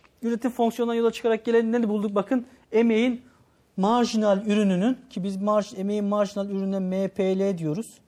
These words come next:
Emeğin marjinal ürününün azalan olduğunu gördük.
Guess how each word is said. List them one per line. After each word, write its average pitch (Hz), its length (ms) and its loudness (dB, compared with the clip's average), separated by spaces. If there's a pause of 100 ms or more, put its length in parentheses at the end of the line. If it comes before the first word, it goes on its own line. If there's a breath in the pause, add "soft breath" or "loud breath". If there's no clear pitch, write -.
(340 soft breath)
Emeğin 208 320 0
marjinal 202 520 -2
ürününün 208 560 -2 (220 loud breath)
azalan 202 580 0
olduğunu 175 480 -2
gördük. 120 480 -8